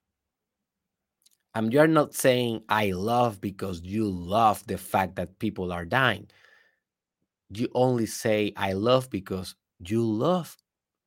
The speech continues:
You love if people are dying. You love if people is born. You love if people is getting sick. You love if people is happy. You love if people are creating art.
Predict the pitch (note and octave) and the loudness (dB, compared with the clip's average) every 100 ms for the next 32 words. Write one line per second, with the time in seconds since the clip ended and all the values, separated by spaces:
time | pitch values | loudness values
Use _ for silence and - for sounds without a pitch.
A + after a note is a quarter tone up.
0 | _ _ _ _ _ _ _ _ _ _ | _ _ _ _ _ _ _ _ _ _
1 | _ _ _ _ _ _ _ _ _ _ | _ _ _ _ _ _ _ _ _ _
2 | F#2+ G2 F#2 B2 F3+ F#3 - C3 B2 A2+ | -4 -2 2 4 4 2 -2 -4 2 4
3 | G#2 F#2+ F2+ F2+ F2+ F2 F2 F2+ C3 D#3 | 4 2 -2 -4 -4 -6 -6 0 0 0
4 | D3 - A2+ - G2+ F#2+ - F#2+ F2+ F2 | -6 -4 -6 0 -2 -2 -6 -6 -6 -6
5 | F2+ - _ - - _ - F2+ F2 E2+ | -8 -12 _ -20 -20 _ -12 -4 -4 -2
6 | G2 C3+ C#3+ C3 - A2 G#2+ G#2 F#2+ F#2 | 4 4 4 -4 0 -2 2 2 2 -4
7 | F#2+ F2+ F2 - F2 E2 E2+ E2+ E2+ G2+ | -6 -4 -6 -8 -10 -10 -10 -8 -4 2
8 | C#3 C#3 - A2 G#2+ G2 F#2+ - F#2+ - | 2 0 -4 -4 0 0 -2 -4 -8 -8
9 | - F#2 F2 F2 G2+ B2+ B2+ A2+ - G#2+ | -8 -12 -10 -4 4 4 4 -6 -4 -4
10 | G2+ G#2 F#2+ F#2+ _ - - _ G2+ F#2 | -2 -2 -2 -4 _ -20 -20 _ 0 2
11 | F#2 F2+ F2 - _ _ - - F#2+ F2+ | 2 0 -2 -8 _ _ -8 0 2 2
12 | F2 E2 E2 | 0 -2 -6